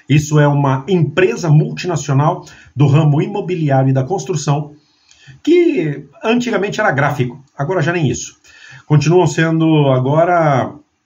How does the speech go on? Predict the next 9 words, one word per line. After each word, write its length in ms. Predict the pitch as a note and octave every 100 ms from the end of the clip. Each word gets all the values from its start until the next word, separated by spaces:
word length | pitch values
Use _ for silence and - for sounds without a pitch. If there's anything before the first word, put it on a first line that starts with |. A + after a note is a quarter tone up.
| -
uma 180 | D#3+ F3+
empresa 400 | D#3+ D3 F3+ F3
gananciosa 1300 | C3 F#3 A3 F3+ E3+ F#3 - E3+ A#2 B2 B2 C3+ - - _ _ _
que 120 | - C3+
só 220 | - F3+
vê 420 | A#2+ C3+ C3+ - -
benefícios 640 | A#2+ D3+ D3+ C#3 B2+ B2+
financeiros, 680 | - B2 B2+ - A#2 G2 F#2
né? 140 | G#2+